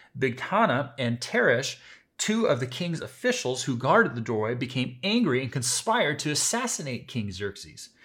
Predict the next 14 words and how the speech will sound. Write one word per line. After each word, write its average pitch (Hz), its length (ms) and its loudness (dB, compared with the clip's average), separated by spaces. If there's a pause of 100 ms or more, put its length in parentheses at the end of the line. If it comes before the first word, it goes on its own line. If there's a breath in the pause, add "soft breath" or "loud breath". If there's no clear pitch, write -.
(160 loud breath)
But 143 140 2
Mordecai 165 460 6
found 139 300 2
out 240 160 6
about 143 200 6
the - 60 -6
plot 117 300 -2
and - 100 -6
told 123 220 -2
Queen 131 280 -6
Esther, 190 340 0
who 151 160 0
in 196 80 2
turn 120 380 -2